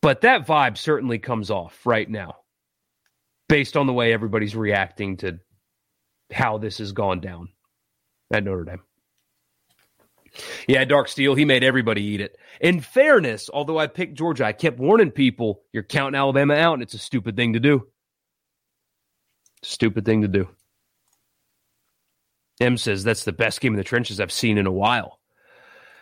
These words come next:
Jason's asking, "Did Virginia fire Bronco Mendenhall?" No, they did not fire him. In fact, Bronco Mendenhall's statement afterwards, uh, was pretty transparent. He talked about how, uh,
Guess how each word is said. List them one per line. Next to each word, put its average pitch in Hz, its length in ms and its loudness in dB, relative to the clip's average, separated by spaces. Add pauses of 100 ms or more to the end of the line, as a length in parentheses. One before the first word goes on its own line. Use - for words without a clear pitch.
(200)
Jason's 135 360 0
asking, 117 360 -4
"Did 95 160 -6
Virginia 113 340 0
fire 151 400 2
Bronco 110 420 -4
Mendenhall?" 110 640 0
No, 110 540 0
they 117 100 0
did 113 120 -2
not 117 180 0
fire 127 400 0
him. 104 100 -6
In 101 120 -8
fact, 135 380 -2
Bronco 143 300 0
Mendenhall's 110 560 0
statement 110 460 0
afterwards, 95 760 -4 (800)
uh, 107 240 0 (320)
was 110 220 -2
pretty 151 240 0
transparent. 139 800 0 (1200)
He 123 160 2
talked 139 320 2
about 120 260 0
how, 107 580 0
uh, 101 260 -8